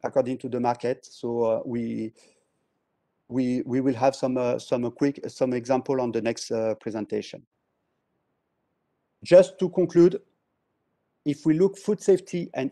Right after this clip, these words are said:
area country, uh, we have some strength because, uh, it's a very dynamic, uh, aquaculture development sector. The aquaculture development is very dynamic in the sector.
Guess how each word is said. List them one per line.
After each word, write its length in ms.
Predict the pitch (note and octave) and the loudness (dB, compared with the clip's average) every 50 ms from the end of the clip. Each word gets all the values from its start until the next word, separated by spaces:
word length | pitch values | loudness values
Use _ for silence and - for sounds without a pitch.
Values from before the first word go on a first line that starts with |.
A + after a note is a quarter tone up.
| - - | -2 0
area 380 | C#3 D3 D#3 D#3 D#3 D3 D3 C#3+ | 0 2 4 4 6 6 6 6
country, 480 | - D3+ D3 C#3 - - C3+ E3 F#3 - _ _ _ _ _ _ _ _ _ _ _ _ _ _ _ _ _ _ _ _ _ _ _ - | 4 -2 -4 -4 -2 -2 -4 -4 -4 -8 _ _ _ _ _ _ _ _ _ _ _ _ _ _ _ _ _ _ _ _ _ _ _ 6
uh, 580 | C#3 C#3 C#3 C#3 C#3 C#3 C#3 C#3 C#3 C#3 C3+ - - - | 8 10 10 12 10 10 8 8 6 4 4 0 -2 -2
we 140 | C#3 D#3+ D3+ | 0 0 2
have 180 | C#3+ F#3 F3 | 2 0 2
some 140 | - F#3 E3 | 2 -2 -2
strength 460 | D3+ - - D3+ C3 A2+ - - - _ _ _ - B2 | 0 0 0 0 0 0 -4 -8 -10 _ _ _ -20 -6
because, 380 | - C3+ - - C#3+ B2 - - | -6 -6 -2 -2 -2 -2 0 0
uh, 220 | C3 B2+ B2+ B2+ - | 2 2 2 2 -2
it's 200 | D3+ - - C3+ | -4 -2 -2 -2
a 40 | |
very 240 | A2+ D#3+ F3+ F#3+ F3+ | 0 2 2 2 0
dynamic, 480 | D#3+ F3 E3 E3 D#3 D#3 D#3 D#3 D#3 - | 0 -2 -2 -2 0 0 0 -2 -2 -4
uh, 80 | D#3 - - | -4 -4 -4
aquaculture 520 | C#3 - E3 D3 - D3+ - - D#3 C3 | -2 -2 -2 -2 -2 -4 -4 -4 -4 -2
development 480 | C3 C3 A#2+ C#3 C3 - C#3 A#2+ A#2 - | -2 -2 -2 -2 -4 -2 -6 -6 -6 -2
sector. 380 | - B2 A2+ - - A2+ C#3+ - _ _ _ _ _ _ _ _ _ - | -2 -2 -2 0 -4 -4 -4 -6 _ _ _ _ _ _ _ _ _ 0
The 140 | A#2+ D3+ | 6 6
aquaculture 460 | D3+ C#3 F3 E3+ E3 E3+ D3 - E3 C3+ | 8 8 8 4 2 2 -2 -2 0 0
development 480 | D3 C3+ D3 C#3+ - D#3 C#3 - - | 0 0 0 -4 -4 -6 -6 -4 -4
is 220 | B2+ B2+ A#2+ A2+ - | -4 -4 -4 -4 0
very 240 | - C#3+ C#3+ D3+ | 0 0 0 0
dynamic 400 | C#3 C#3 C3 C3 B2+ C3 B2 - | -2 -4 -4 -4 -4 -6 -8 -10
in 60 | B2 A2 | -10 -10
the 80 | G#2+ | -10
sector. 420 | - - A#2 A2 - A#2 A#2+ D3+ | -4 -4 -4 -4 -2 -2 -4 -4